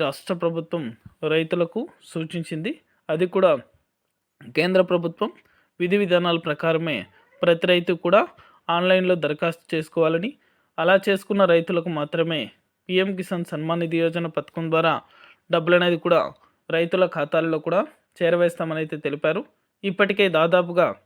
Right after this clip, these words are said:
ప్రతి నెల, అంటే ప్రతి సంవత్సరంలో మూడు నెలలకు ఒకసారి మూడు విడతలుగా రెండు వేల రూపాయలు చొప్పున సంవత్సరానికి ఆరు వేల రూపాయలు అయితే రైతుల ఖాతాలలో కూడా కేంద్ర ప్రభుత్వం డబ్బులు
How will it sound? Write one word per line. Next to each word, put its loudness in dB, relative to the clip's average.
ప్రతి 0
నెల, 2
అంటే 2
ప్రతి 2
సంవత్సరంలో 0
మూడు 2
నెలలకు 2
ఒకసారి -2
మూడు 0
విడతలుగా 2
రెండు 0
వేల 2
రూపాయలు 2
చొప్పున -4
సంవత్సరానికి -2
ఆరు 4
వేల 4
రూపాయలు 2
అయితే 0
రైతుల 4
ఖాతాలలో 2
కూడా 6
కేంద్ర 4
ప్రభుత్వం -2
డబ్బులు -2